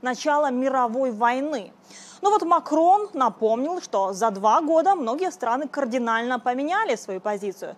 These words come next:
Сначала обещали только спальные мешки и шлемы, а потом предоставляли танки и самолёты.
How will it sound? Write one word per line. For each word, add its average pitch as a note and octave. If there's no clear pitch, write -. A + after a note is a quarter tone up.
Сначала F#4
обещали C4+
только G#3+
спальные A3+
мешки B3
и F#3
шлемы, F4+
а G3
потом B3+
предоставляли G#3+
танки G#3+
и G3
самолёты. B3